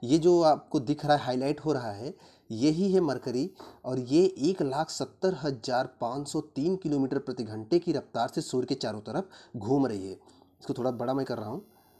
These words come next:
आप देखो ये मरकरी है और सूर्य के चारों तरफ एक लाख सत्तर हजार पाँच सौ तीन किलोमीटर प्रति घंटे की रफ्तार से घूम रही है। इसके साथ साथ आप एक और देख रहे होगे, एक ग्रह और भी है, पृथ्वी भी घूम रही है। यहाँ देखो ये वाला पार्ट,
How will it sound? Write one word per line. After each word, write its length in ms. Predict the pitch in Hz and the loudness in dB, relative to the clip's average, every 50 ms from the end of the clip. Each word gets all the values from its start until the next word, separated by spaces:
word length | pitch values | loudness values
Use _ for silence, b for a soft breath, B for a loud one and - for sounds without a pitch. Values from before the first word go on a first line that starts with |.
| b b b b _ _ _ - | b b b b _ _ _ -8
आप 100 | 117 113 | -8 -6
देखो 360 | 113 123 120 - - 180 220 - - _ _ _ _ _ _ _ _ _ _ _ _ _ _ _ _ _ _ _ _ _ - - - - - _ - | -6 -6 -6 -6 -6 -10 -10 -10 -16 _ _ _ _ _ _ _ _ _ _ _ _ _ _ _ _ _ _ _ _ _ -20 -20 -20 -20 -20 _ -10
ये 120 | 113 123 | -6 -6
मरकरी 420 | 131 123 123 120 - 127 127 156 165 | -4 -4 -4 -4 -4 -2 0 0 0
है 180 | 151 135 135 180 B B B B B | 0 0 -2 -4 B B B B B
और 100 | - 127 | -6 -4
सूर्य 260 | - - - 135 143 143 | -2 0 2 2 4 4
के 100 | 160 151 | 2 2
चारों 260 | - 143 117 120 120 | 2 2 0 0 -2
तरफ 320 | - 120 139 190 214 b b b b b - | -2 -2 -2 -2 -2 b b b b b -2
एक 120 | 147 147 | 0 2
लाख 140 | 147 147 143 | 4 2 2
सत्तर 260 | - 147 226 - - | 2 0 -2 -2 -2
हजार 280 | 139 127 139 143 143 - - | 0 2 2 0 0 -2 -4
पाँच 200 | 120 120 120 - | -4 -4 -4 -4
सौ 80 | 143 | -6
तीन 240 | 135 - - 135 160 | -4 -2 0 0 0
किलोमीटर 400 | 160 - 147 131 120 117 123 131 | 0 2 2 2 2 2 0 -4
प्रति 420 | 127 - _ _ - 147 143 - 143 | -6 -6 _ _ -6 -4 -2 -2 -4
घंटे 280 | 120 117 113 - 147 | -4 -4 -2 0 0
की 80 | 139 135 | 0 0
रफ्तार 240 | 123 - - 120 120 | 0 0 0 -2 0
से 120 | 117 120 | -2 -2
घूम 180 | 110 123 139 139 | 0 0 2 2
रही 120 | 147 160 | 2 2
है। 60 | 143 | 2
इसके 180 | 156 - - 190 | 2 0 0 0
साथ 220 | 185 - 156 151 | 2 2 2 2
साथ 240 | 151 - 185 180 185 | 2 0 -2 -2 -2
आप 120 | 165 165 | -2 -2
एक 200 | 160 151 156 147 - _ - | -2 -4 -4 -8 -16 _ -4
और 160 | 131 143 156 | -2 -2 0
देख 200 | 151 156 151 147 | 2 0 0 2
रहे 100 | 143 131 | 0 0
होगे, 260 | 127 127 127 139 139 139 | 0 0 2 2 0 0
एक 100 | 127 120 | 0 0
ग्रह 160 | 135 135 131 | -2 -2 0
और 260 | 123 120 131 135 127 | 0 -2 -2 -4 -4
भी 200 | 131 151 147 135 | -4 -2 0 0
है, 140 | 120 139 202 B B B B B B B _ - | 0 -2 -6 B B B B B B B _ 2
पृथ्वी 280 | 143 - 143 151 190 | 2 4 4 4 4
भी 120 | 175 196 170 | 4 4 4
घूम 220 | 143 139 131 123 | 2 2 2 2
रही 120 | 120 120 | 0 0
है। 60 | 117 131 | -2 -2
यहाँ 200 | 120 135 139 139 | -4 -6 -4 -4
देखो 280 | 143 127 - 160 160 | -4 -4 -2 -4 -4
ये 180 | 151 135 139 135 | -2 0 0 0
वाला 200 | 131 127 120 120 | 0 0 -2 -2
पार्ट, 240 | 120 - 139 170 | -4 -4 -4 -4